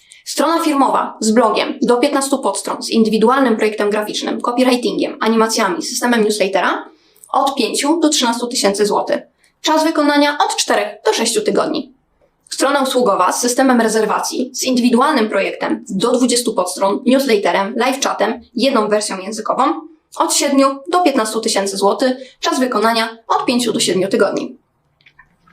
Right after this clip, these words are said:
Strona premium z dużą ilością podstron od pięćdziesięciu, projektem graficznym premium, wersjami językowymi, niestandardowymi integracjami, na przykład z C R M-em,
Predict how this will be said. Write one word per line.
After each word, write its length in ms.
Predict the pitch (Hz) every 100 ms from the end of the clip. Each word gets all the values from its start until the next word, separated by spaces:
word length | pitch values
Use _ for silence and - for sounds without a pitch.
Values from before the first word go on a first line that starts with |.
| - -
Strona 360 | - - 262 277
premium 460 | 262 202 330 - -
z 160 | 220
dużą 280 | 208 302 311
ilością 400 | 254 240 - 254
podstron 460 | - - - - -
od 140 | -
pięćdziesięciu, 680 | 226 202 - 175 196 226 - - -
projektem 400 | - 247 285 240
graficznym 460 | 220 214 - 269 208
premium, 440 | - 196 202 247
wersjami 400 | 226 247 285 285
językowymi, 680 | 233 214 208 196 190 180 226 226
niestandardowymi 800 | 240 240 233 214 208 226 262 247
integracjami, 720 | 220 214 240 311 - 294 -
na 80 | 202
przykład 380 | 247 240 247 -
z 60 |
C 120 | -
R 60 | 202
M-em, 400 | 185 220 294